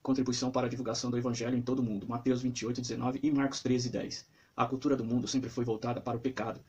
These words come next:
Jesus veio para ensinar sobre o reino de Deus, que não é as coisas mundanas. E por isso foi condenado pela cultura. Desde aquele tempo já haviam todo tipo de perversão moral.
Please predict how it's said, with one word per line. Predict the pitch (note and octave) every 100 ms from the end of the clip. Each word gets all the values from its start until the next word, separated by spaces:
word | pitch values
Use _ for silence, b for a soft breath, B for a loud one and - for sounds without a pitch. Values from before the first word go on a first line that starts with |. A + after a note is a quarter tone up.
| b
Jesus | - A2 B2
veio | A#2 A#2
para | A#2+
ensinar | A#2+ D3+ A#2+ B2+ D#3 _ -
sobre | - A#2+
o | B2+
reino | B2 D3
de | C3
Deus, | A#2 G#2 C3 - _ _
que | B2
não | A2+ C3 B2
é | B2+ - -
as | -
coisas | - A#2 B2 B2 - -
mundanas. | B2+ C#3 A#2 G#2+ G2+ - _ _ _ _ _ _ b b
E | -
por | C3 C#3
isso | C#3+ -
foi | C3+
condenado | C3+ C3 A#2+ B2+ C3
pela | C3
cultura. | C3 C3+ B2 A#2 G#2 - _ _ - _
Desde | A#2+ D#3 D#3 C3 B2 _ _
aquele | - A2+ B2
tempo | A2 C3 C3+ -
já | A#2+ C3
haviam | C3 A#2+ B2+ C3+
todo | C3+ D3 D3+ -
tipo | D3 D#3
de | C3+
perversão | C#3+ C3 C3 C3
moral. | C3 A#2+ B2 -